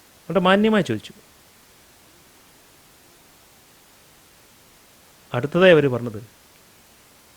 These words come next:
"ആ പോയതൊരു കസ്റ്റമറാണെന്ന് തോന്നുന്നു. നിങ്ങളുള്ളതുകൊണ്ടായിരിക്കും ചിലപ്പോൾ അവർ മടിച്ചു നിന്നത്." അപ്പോൾ ഞാൻ പറഞ്ഞു, "ആ, എന്നെ തറച്ച് നോക്കിയിരുന്നു, സോറി, തുറിച്ച് നോക്കിയിരുന്നു." അവർ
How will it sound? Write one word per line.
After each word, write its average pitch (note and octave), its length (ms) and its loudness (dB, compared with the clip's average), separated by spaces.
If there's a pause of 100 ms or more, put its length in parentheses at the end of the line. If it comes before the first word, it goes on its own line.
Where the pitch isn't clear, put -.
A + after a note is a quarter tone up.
(180)
"ആ C#3 40 -4
പോയതൊരു B2 760 -6 (760)
കസ്റ്റമറാണെന്ന് C3 560 -4
തോന്നുന്നു. A2 320 -10 (920)
നിങ്ങളുള്ളതുകൊണ്ടായിരിക്കും B2+ 920 -4 (260)
ചിലപ്പോൾ B2 220 -4
അവർ A#2 240 -6 (760)
മടിച്ചു A#2+ 360 -4
നിന്നത്." A2 300 -6 (1080)
അപ്പോൾ C#3 140 -6
ഞാൻ C3 280 -2
പറഞ്ഞു, B2 180 -4
"ആ, B2 120 -2
എന്നെ A#2 320 -6
തറച്ച് A#2+ 480 -6
നോക്കിയിരുന്നു, B2 600 -6 (420)
സോറി, A#2 160 -4 (140)
തുറിച്ച് B2+ 280 -6
നോക്കിയിരുന്നു." A#2+ 480 -6 (1600)
അവർ F#3+ 380 2